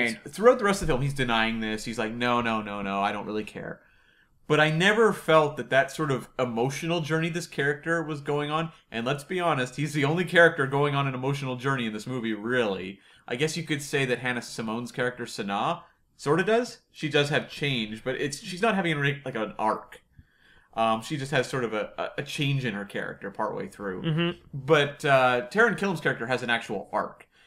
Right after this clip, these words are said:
Speaker 1: And I thought it was really poorly handled, and I think part of the problem is the mockumentary format doesn't really help it in any way. And I never felt like where this character was going meant anything.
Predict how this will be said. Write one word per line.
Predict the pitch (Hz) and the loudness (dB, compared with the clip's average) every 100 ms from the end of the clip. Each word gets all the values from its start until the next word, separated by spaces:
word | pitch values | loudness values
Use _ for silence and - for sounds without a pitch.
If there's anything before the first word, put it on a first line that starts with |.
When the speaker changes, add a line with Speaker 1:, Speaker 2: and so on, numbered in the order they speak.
| - _ _ _ 139 | -20 _ _ _ 0
Speaker 1:
And | 143 | 0
I | 143 | 2
thought | 190 220 | 4 4
it | |
was | 190 135 | 4 0
really | 151 165 | 2 2
poorly | 160 151 156 139 | 2 0 0 0
handled, | 120 120 156 143 | -2 -2 -2 -2
and | |
I | 139 | -2
think | 160 - | -2 -2
part | 135 160 | 2 2
of | |
the | 147 | 2
problem | 143 143 | 0 0
is | 139 | -2
the | 123 | -2
mockumentary | 117 120 123 117 117 104 | 0 0 -2 -4 -4 -6
format | - 117 127 123 | -6 -4 -2 -2
doesn't | 120 120 104 | -2 -4 -6
really | 107 107 | -6 -6
help | 98 101 110 | -4 -4 -4
it | 147 | -4
in | 143 | -4
any | 147 147 | -4 -4
way. | 147 165 190 - _ - _ _ _ _ _ | -2 -2 -4 -10 _ -20 _ _ _ _ _
And | 139 143 143 139 | 0 4 4 2
I | 131 147 | 2 2
never | 151 170 190 175 | 4 4 4 2
felt | - 160 160 160 139 | 6 8 8 6 0
like | 131 120 113 - _ _ _ _ | 0 0 -2 -14 _ _ _ _
where | - 123 143 156 | -10 2 6 6
this | 151 143 | 4 0
character | 151 139 139 139 | 0 2 2 0
was | 127 110 | -2 -4
going | 131 131 131 110 | -2 0 -2 -4
meant | 110 135 170 | -6 -4 -4
anything. | 170 175 196 202 202 | -4 -6 -4 -4 -6